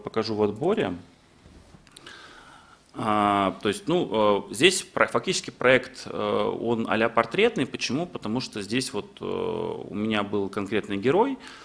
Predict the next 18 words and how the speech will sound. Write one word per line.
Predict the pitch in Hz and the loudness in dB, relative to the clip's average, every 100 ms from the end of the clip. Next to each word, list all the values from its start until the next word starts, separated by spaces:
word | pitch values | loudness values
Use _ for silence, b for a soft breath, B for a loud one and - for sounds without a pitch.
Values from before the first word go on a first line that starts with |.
| B B - | B B -8
Это | 113 - 98 95 90 90 90 | -8 -4 -4 -2 -2 -4 -8
там | 85 85 | -8 -4
научный | 101 107 - | -2 -4 -6
сотрудник, | 98 107 160 214 202 180 - - | -6 -4 0 0 0 -6 -8 -10
э, | - 98 92 | -6 -4 -4
который | 92 - 98 92 | -4 -4 -2 0
работает, | 95 90 98 92 85 - - | -2 -4 -4 -4 -6 -8 -12
э, | 85 82 82 85 | -10 -8 -6 -8
в | 87 85 87 90 87 87 87 | -10 -12 -8 -4 -4 -4 -6
Новосибирском | 85 90 104 95 - | -8 -10 -10 -10 -10
академгородке, | 87 90 92 92 101 - - 196 185 | -8 -6 -4 0 -2 -2 -2 0 0
да, | 110 120 | 0 0
работает | 95 90 92 - | 0 -4 -6 -8
там | - 82 | -12 -12
в | |
Институте | 85 104 98 95 | -12 -10 -8 -4
ядерной | 90 92 92 | -2 -2 -4
физики. | 98 196 185 160 120 | -6 -6 -6 -6 -6